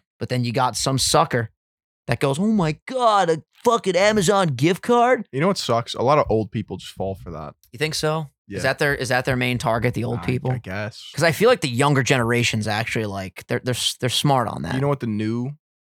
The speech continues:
Speaker 2: school scam is
Speaker 1: What's that?
Speaker 2: for kids? It's, like, the Mister Beast gift cards and, like, the Mister Beast giveaways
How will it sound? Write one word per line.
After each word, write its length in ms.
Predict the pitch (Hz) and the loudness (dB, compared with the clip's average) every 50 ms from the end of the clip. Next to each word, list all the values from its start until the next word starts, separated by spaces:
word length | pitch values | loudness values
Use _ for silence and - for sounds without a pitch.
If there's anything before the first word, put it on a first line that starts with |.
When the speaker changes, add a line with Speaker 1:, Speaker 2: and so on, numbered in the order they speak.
| _ _ _ | _ _ _
Speaker 2:
school 580 | - - - - - - 135 131 127 123 113 113 | -12 -10 -10 -8 -6 -4 -4 -2 -2 -2 -4 -4
scam 560 | - - - - - 117 110 104 101 113 123 | -6 -8 -8 -6 -6 -4 -4 -2 -2 -2 -4
is 320 | 127 131 139 - - - _ _ | -4 -4 -6 -8 -12 -18 _ _
Speaker 1:
What's 160 | - 127 - | -14 -8 -6
that? 240 | - 113 101 98 - _ _ | -4 -4 -4 -4 -8 _ _
Speaker 2:
for 100 | - 107 | -14 -12
kids? 540 | - - 107 101 110 135 151 - - - - _ _ _ _ _ _ _ _ - | -8 -4 -4 -4 -4 -4 -8 -12 -18 -20 -20 _ _ _ _ _ _ _ _ -12
It's, 160 | - 120 - | -12 -6 -4
like, 160 | - 113 113 | -2 -4 -2
the 80 | - 110 | -4 -4
Mister 380 | 104 107 110 110 - - 123 107 | -4 -4 -4 -4 -6 -6 -8 -8
Beast 420 | 104 120 117 113 - - - _ | -6 -6 -6 -6 -8 -10 -12 _
gift 220 | - 107 107 - | -8 -8 -8 -8
cards 480 | - - 95 95 95 90 87 - - - - | -8 -8 -8 -8 -8 -10 -12 -16 -18 -16 -12
and, 80 | 110 | -10
like, 140 | 110 110 - | -10 -10 -8
the 80 | - 104 | -8 -8
Mister 300 | 107 110 - - - 110 | -6 -6 -8 -8 -10 -10
Beast 340 | 101 113 110 107 - - _ _ _ _ _ _ _ _ _ _ _ _ - 123 | -8 -8 -8 -8 -10 -14 _ _ _ _ _ _ _ _ _ _ _ _ -16 -10
giveaways 680 | - 113 95 110 113 120 127 131 143 151 - - - | -8 -6 -4 -2 0 0 0 0 0 -2 -4 -6 -12